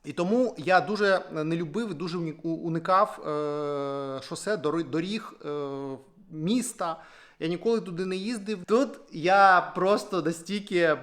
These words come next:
в шоці від того, як він розганяється, як він тримає дорогу, е, як він навалює.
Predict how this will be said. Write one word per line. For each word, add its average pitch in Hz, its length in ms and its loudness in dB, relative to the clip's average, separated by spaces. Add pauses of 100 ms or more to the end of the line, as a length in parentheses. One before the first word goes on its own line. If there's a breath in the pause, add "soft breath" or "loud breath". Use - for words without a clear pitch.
(100)
в 143 180 -4
шоці 190 480 -2
від 147 220 -6
того, 170 480 2
як 175 300 0
він 151 140 -6
розганяється, 147 880 -4
як 147 280 -4
він 156 120 -4
тримає 151 500 -2
дорогу, 139 600 -4 (100)
е, 120 540 -8
як 147 440 -2
він 160 220 -4
навалює. 147 520 0